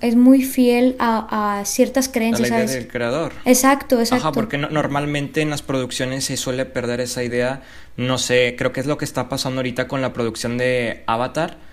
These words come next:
Speaker 2: eh, la, la serie de Nickelodeon que están haciendo la adaptación en Netflix, el live action,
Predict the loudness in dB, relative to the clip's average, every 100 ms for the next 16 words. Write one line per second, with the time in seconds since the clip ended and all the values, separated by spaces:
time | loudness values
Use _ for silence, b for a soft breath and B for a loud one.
0 | b b -8 -4 -2 -2 -2 -4 -4 -4
1 | -4 -4 -6 -6 -6 -4 -2 -4 -8 -4
2 | -2 -2 -6 -6 -4 -2 -2 0 -2 -4
3 | -6 -6 -4 -4 -6 -8 -6 -4 -4 -4
4 | -6 -4 -2 0 0 -2 -4 -4